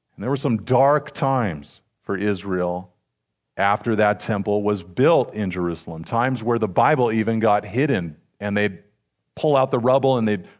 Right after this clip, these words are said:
like, rediscover the Bible. Someone would say, "We just found the Bible," trying to renovate the temple. In general, how Jerusalem was doing and how the temple was doing was a mark of how God's people were doing. Now, when Jesus came,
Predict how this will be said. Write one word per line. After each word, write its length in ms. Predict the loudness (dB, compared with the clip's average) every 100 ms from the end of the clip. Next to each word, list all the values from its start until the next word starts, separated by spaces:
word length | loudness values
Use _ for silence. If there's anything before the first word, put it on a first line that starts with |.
| -8
like, 100 | -4
rediscover 760 | 2 2 2 0 2 2 4
the 80 | 2
Bible. 340 | 4 2 2 -2
Someone 300 | -2 -2 -2
would 100 | 0
say, 120 | -2 -4 -2
"We 120 | 0
just 200 | 2 0
found 380 | -2 0 2 2
the 60 |
Bible," 360 | 4 4 4 0
trying 240 | 0 0
to 60 | 0
renovate 640 | 2 2 2 2 2 0
the 60 | -2
temple. 420 | -2 -2 -2 -8 -14 _ _ _ _
In 200 | 0 2
general, 560 | 4 4 4 4 4 0 -6 -16
how 320 | -2 2 4 4
Jerusalem 640 | 4 4 2 2 0 2
was 160 | 2 2
doing 240 | 2 4
and 100 | 4
how 140 | 4
the 100 | 4
temple 560 | 0 0 2 2 2 2
was 180 | 2 0
doing 340 | 0 0 0 -4 -12 -4
was 200 | 0 4
a 100 | 4
mark 400 | 6 6 6 4
of 140 | 2 4
how 160 | 4
God's 560 | 2 2 4 6 2 -2 -6
people 720 | 0 2 2 2 0 0 -4
were 180 | -2 0
doing. 380 | 0 -2 -2 -8 _ _ _ _ _ _ _ _ -2
Now, 100 | 2
when 140 | 2
Jesus 440 | 4 4 4 4 0
came, 460 | 0 2 2 0